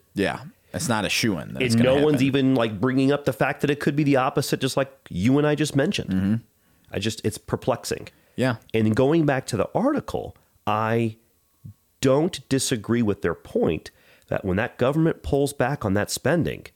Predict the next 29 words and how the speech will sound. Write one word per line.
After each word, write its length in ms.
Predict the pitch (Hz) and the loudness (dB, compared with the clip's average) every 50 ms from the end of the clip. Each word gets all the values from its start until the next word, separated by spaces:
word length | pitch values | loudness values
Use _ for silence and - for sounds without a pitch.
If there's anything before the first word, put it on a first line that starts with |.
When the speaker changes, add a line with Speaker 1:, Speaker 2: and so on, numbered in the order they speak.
| _ _ _ - | _ _ _ -6
Speaker 2:
it 220 | 107 - - _ _ _ _ _ _ _ _ _ _ | -6 -6 -6 _ _ _ _ _ _ _ _ _ _
trickles 460 | - - - 113 - - 117 98 - | -8 -4 -2 -2 -2 0 -2 -2 -2
all 280 | - - 90 95 107 117 | -2 -2 0 2 2 2
the 100 | 117 135 | 2 2
way 160 | 120 131 127 | 2 2 2
down 300 | 110 113 110 113 120 120 | 2 2 2 2 0 0
through 140 | 107 101 92 | -2 -2 0
the 140 | 92 90 85 | 0 0 0
economy. 640 | 82 - - - 110 123 131 92 - 50 - - - _ _ _ _ _ _ | -2 -4 -6 -6 -4 -2 -2 -4 -4 -6 -12 -16 -20 _ _ _ _ _ _
So 200 | - - 120 104 | -4 -2 0 2
when 280 | 104 101 104 101 101 90 - - - - - _ - | 2 2 2 2 0 -2 -6 -12 -20 -20 -20 _ -2
I 80 | 117 | -2
have 80 | 127 123 | 0 0
a 40 | 113 | 0
hard 380 | - - 139 143 156 156 147 | -2 0 0 0 0 0 -4
time 580 | - - - 131 127 123 110 90 78 80 78 73 - _ _ _ _ _ _ _ _ _ _ _ _ - _ - - - | -6 -4 -2 0 0 0 0 0 -2 -2 -4 -6 -8 _ _ _ _ _ _ _ _ _ _ _ _ -18 _ -16 -6 -2
when 140 | 110 110 104 | -2 -2 0
someone 440 | - - 127 113 113 113 110 104 101 | 0 0 0 2 2 2 2 0 -2
says 440 | - - 120 101 95 92 90 78 | -2 -2 0 0 0 0 0 0
that 220 | 90 82 85 - - - _ _ _ _ _ _ _ _ _ _ _ _ _ _ | 0 -2 -2 -4 -6 -16 _ _ _ _ _ _ _ _ _ _ _ _ _ _
to 100 | - 120 | -2 0
a 60 | 98 | 0
certain 260 | - - 151 139 - | 2 0 0 0 0
extent, 380 | 135 131 - - 131 113 - - | -2 -4 -2 0 0 0 0 -4
trickle 360 | - - 147 139 - 160 151 | -4 -4 -4 0 0 0 0
down 440 | 120 113 120 107 107 104 104 101 98 - | 2 0 0 2 2 2 0 0 -2 -2
economics 760 | 101 98 - 101 95 95 92 85 85 85 85 - - - - | -6 -4 -2 -2 0 0 0 0 0 -2 -4 -4 -6 -10 -12
don't 440 | - 92 104 90 82 73 - - | -2 0 0 0 0 -2 -4 -8
work, 580 | - 90 147 165 110 78 76 - _ - - | -4 0 0 0 0 0 -4 -8 _ -18 -20